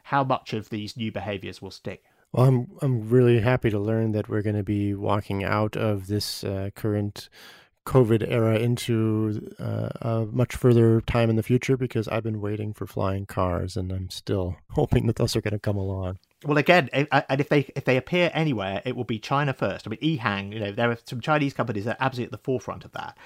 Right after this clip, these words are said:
Speaker 1: Um, so yes, if, if you, if you have Chinese, if you have, um, i-, i-, uh, if you wanna see flying cars, I would go to China, 'cause <laughs> that's where they'll, that's where they'll show up first. And I think you'll probably see self-driving cars in, in volume in China before you see them anywhere else. Um,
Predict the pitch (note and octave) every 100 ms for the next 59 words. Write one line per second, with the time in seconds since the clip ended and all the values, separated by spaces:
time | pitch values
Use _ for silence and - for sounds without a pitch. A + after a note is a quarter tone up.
0 | - - G2+ G2+ F#2+ F#2+ G#2+ A2+ F#2 A2+
1 | - A2+ B2+ A2 - A#2 B2+ B2+ D3+ D3+
2 | C#3 - C#3 B2+ A#2+ A#2 A2 G#2+ - B2
3 | - A#2+ - A#2+ G#2 A2+ B2+ D3+ C3+ A#2+
4 | D3 A#2 A2 A2+ G2+ G#2+ G#2+ G2+ G#2+ G2
5 | - G2 F#2 - G2 - - A2+ - C3
6 | - - - C#3 B2+ C3+ A#2 A2 G#2+ -
7 | B2 - - A2 G#2 - G#2+ G2+ - G2+
8 | - - - C3+ F#3+ D#3+ D3+ F3+ E3 D3
9 | C#3 B2 C#3+ B2+ C#3+ C#3+ C3+ G#2 A2 G2
10 | G2 G2+ G2 - _ - A#2 G#2+ C3 G#2+
11 | F#2 F#2 F#2+ _ - A2+ - A#2+ G#2+ F#2+
12 | G2+ B2+ A#2 G2+ - G2+ G2 F#2+ G2 G2
13 | F#2+ - - _ - _ - G2+ G2 F#2+